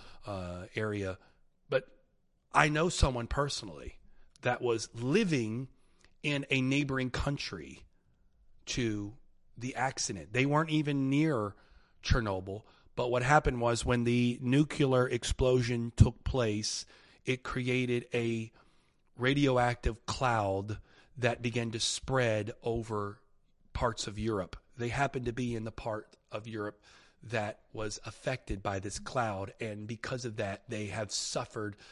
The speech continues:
significant health problems, uh, now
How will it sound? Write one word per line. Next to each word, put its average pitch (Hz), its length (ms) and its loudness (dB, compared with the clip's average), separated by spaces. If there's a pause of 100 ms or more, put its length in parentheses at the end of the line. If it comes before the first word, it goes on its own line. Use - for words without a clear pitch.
(180)
significant 120 960 -2
health 113 400 -8
problems, 80 720 -12 (640)
uh, 90 240 -6
now 92 480 -6